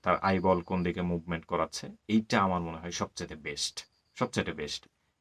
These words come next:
তার মুভমেন্ট দেখার জন্য। So এটা সত্য হলেও ভাল লাগবে না, আর মিথ্যা হলে তো আরোই ভালো। তো আজাইরা জিনিসে হাইপ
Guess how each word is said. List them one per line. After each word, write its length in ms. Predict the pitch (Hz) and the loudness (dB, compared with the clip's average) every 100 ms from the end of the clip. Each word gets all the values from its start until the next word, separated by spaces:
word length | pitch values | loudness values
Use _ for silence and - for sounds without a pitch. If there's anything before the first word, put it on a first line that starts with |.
| _ _ _ | _ _ _
তার 120 | - 90 | -2 2
মুভমেন্ট 380 | 98 87 85 | 2 2 0
দেখার 220 | 78 - 80 | -2 -6 -6
জন্য। 320 | 78 71 - _ _ _ _ - _ - | -8 -8 -18 _ _ _ _ -20 _ 0
So 100 | 123 | 2
এটা 260 | 117 123 | 4 4
সত্য 340 | 127 135 - 147 | 2 0 2 2
হলেও 280 | 127 143 143 | 6 4 6
ভাল 140 | 127 | 6
লাগবে 300 | 127 123 131 | 6 4 0
না, 220 | 160 220 - - | -2 -4 -12 4
আর 400 | 98 95 95 92 - | 8 10 10 6 4
মিথ্যা 320 | 123 113 - | 6 6 6
হলে 200 | 107 101 | 6 6
তো 140 | 95 92 | 4 4
আরোই 300 | - 98 92 | 6 6 4
ভালো। 200 | 80 - - _ _ _ _ _ _ _ | 2 -8 -14 _ _ _ _ _ _ _
তো 80 | - | -4
আজাইরা 440 | - 110 135 135 135 | 4 6 8 8 6
জিনিসে 360 | 127 127 139 | 4 4 4
হাইপ 360 | 107 107 113 | 4 6 6